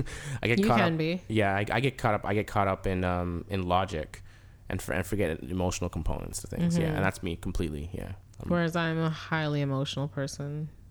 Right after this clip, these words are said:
Speaker 1: Yeah.
Speaker 2: Yeah,
Speaker 1: Yeah,
Speaker 2: I,
Speaker 1: yeah, yeah.
Speaker 2: I lead with my emotions usually.
Speaker 1: So, I don't know. Can,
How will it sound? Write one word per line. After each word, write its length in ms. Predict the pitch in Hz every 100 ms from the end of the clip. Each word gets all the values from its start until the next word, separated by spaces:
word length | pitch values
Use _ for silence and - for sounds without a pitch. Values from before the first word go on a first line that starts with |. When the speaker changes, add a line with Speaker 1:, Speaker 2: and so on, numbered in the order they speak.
| - -
Speaker 1:
Yeah. 280 | 95 82 - - - - - -
Speaker 2:
Yeah, 400 | 147 135 139 160
Speaker 1:
Yeah, 140 | 156 151
Speaker 2:
I, 100 | 151
Speaker 1:
yeah, 240 | 151 151
yeah. 60 | 151 -
Speaker 2:
I 160 | - 156
lead 340 | 156 151 147
with 220 | 131 139 151
my 100 | 143
emotions 640 | 135 135 143 131 143 147 143
usually. 420 | 143 147 131 151 - - - - - - -
Speaker 1:
So, 320 | - 190 165 - - - - - - - -
I 60 | 196
don't 100 | 254
know. 200 | 277 160
Can, 380 | 175 160 151